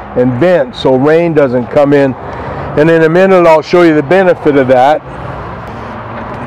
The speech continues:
Come around this side, we have another slide. So this is a triple slide, and it also has an awning.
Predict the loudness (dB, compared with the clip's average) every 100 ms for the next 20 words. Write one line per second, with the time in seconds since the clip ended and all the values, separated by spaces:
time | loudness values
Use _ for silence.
0 | -14 -14 -14 -14 -14 -12 -12 -12 -12 -10
1 | -6 -2 0 4 4 4 2 0 2 4
2 | 4 2 2 2 2 2 4 2 0 2
3 | 4 4 2 0 -2 2 2 0 0 2
4 | 2 0 2 2 -2 2 2 4 4 2
5 | 0 -8 -16 -20 -20 -20 -20 -20 -20 -20
6 | -20 -20 -20 -20 -20 -20 -20 -20 -20 -20
7 | -10 0 4 4 4 2 2 4 2 2
8 | 4 4 4 0 -10 -14